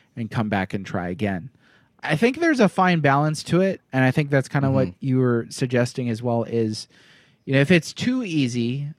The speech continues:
Speaker 1: um, and you don't need to grind at all, and you could just blow through the whole game, then that's not really satisfying. But then at
Speaker 2: No.
Speaker 1: the same time, if it's too hard and you're having to grind ten levels before you head into each new area,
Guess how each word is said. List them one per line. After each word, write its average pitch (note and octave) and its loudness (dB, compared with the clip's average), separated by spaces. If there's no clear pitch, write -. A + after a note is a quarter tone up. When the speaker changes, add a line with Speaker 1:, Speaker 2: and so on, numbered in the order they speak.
Speaker 1:
um, A#2 -2
and A#2+ -8
you A#2+ 0
don't C#3 2
need C3 0
to B2+ 2
grind B2 0
at A2+ 0
all, A#2 2
and A#2 -4
you G#2+ -6
could A#2 -6
just G#2 -4
blow A2 4
through A#2 -4
the A2 -2
whole A2+ -2
game, A#2+ -6
then A2+ -10
that's C#3 -6
not A2 -8
really F2+ -10
satisfying. E2+ -14
But C3+ -6
then C3+ 2
at C3 4
Speaker 2:
No. - -4
Speaker 1:
the B2 2
same B2+ -2
time, D3+ -2
if A#2+ -4
it's - -8
too C4+ -4
hard A#2+ -2
and B2 -4
you're A2+ 0
having B2 -4
to A2+ -6
grind A#2 -4
ten C#3 -2
levels B2 -4
before B2+ 0
you A#2+ 4
head A#2+ 0
into A2+ -4
each B2 -8
new G#2+ -6
area, A#2 -2